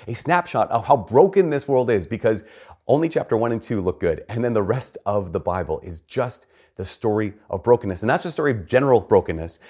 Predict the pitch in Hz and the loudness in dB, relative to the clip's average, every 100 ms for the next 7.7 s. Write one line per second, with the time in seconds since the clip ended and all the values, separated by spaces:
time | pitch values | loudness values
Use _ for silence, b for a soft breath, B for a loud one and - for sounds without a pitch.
0 | B 110 - 131 127 110 101 - _ 127 | B -8 -2 0 2 2 0 -8 _ -2
1 | 113 117 131 117 101 101 95 78 - - | 0 0 2 0 2 0 0 -8 -12 -16
2 | - _ _ _ _ _ _ _ _ _ | -18 _ _ _ _ _ _ _ _ _
3 | _ _ _ 95 113 92 120 127 143 92 | _ _ _ -16 -8 -2 4 4 2 -6
4 | 78 - _ _ _ _ 95 95 110 - | -16 -18 _ _ _ _ -10 -6 -6 2
5 | 120 131 131 104 90 - 123 120 92 92 | 4 4 -2 -6 -10 -4 -4 -2 -4 -2
6 | 101 98 95 101 95 B - 127 135 - | -2 -4 -8 -8 -8 B -6 -4 -4 -6
7 | 104 85 - 120 98 73 | -8 -8 -4 -4 -4 -14